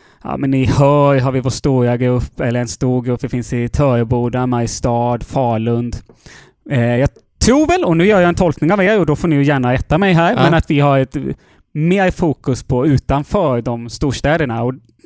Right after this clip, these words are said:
Speaker 1: det är möjligtvis en skillnad, men det är också en tolkning av er, så se
Speaker 2: Ja.
Speaker 1: till om ni tycker att
Speaker 2: <laughs> Nej,
Speaker 1: jag
Speaker 2: men det är, det är helt
Speaker 1: tar mig
Speaker 2: korrekt. Vi har
Speaker 1: fel där.
Speaker 2: faktiskt, eh, tappat alla våra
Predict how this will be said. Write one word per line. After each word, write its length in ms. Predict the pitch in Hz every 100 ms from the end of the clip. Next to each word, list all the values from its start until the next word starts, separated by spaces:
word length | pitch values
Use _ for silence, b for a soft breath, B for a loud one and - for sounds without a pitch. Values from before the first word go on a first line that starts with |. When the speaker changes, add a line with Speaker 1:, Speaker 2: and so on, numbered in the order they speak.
| - 175
Speaker 1:
det 260 | 233 233 180
är 40 |
möjligtvis 1000 | 156 156 165 131 120 123 135 - 233 143 139
en 60 |
skillnad, 340 | 120 131 110 -
men 140 | 143
det 80 | 160
är 40 |
också 180 | 180 -
en 60 | 147
tolkning 320 | 147 127 131
av 60 | 151
er, 80 | 117
så 160 | -
se 140 | 123 135
Speaker 2:
Ja. 80 |
Speaker 1:
till 200 | 151 175 226
om 80 |
ni 60 | -
tycker 260 | - 143 120
att 100 | 110
Speaker 2:
<laughs> 0 |
Nej, 100 | 123
Speaker 1:
jag 80 |
Speaker 2:
men 80 | 127
det 60 | 139
är, 260 | 139 131 120
det 100 | 127
är 40 |
helt 120 | 131
Speaker 1:
tar 60 | 139
mig 80 | 123
Speaker 2:
korrekt. 120 | -
Vi 60 |
har 60 | -
Speaker 1:
fel 80 | 156
där. 60 | 127
Speaker 2:
faktiskt, 320 | 110 - -
eh, 300 | 107 104 101 -
tappat 280 | 113 - 107
alla 300 | - 95 85
våra 420 | 113 95 90 -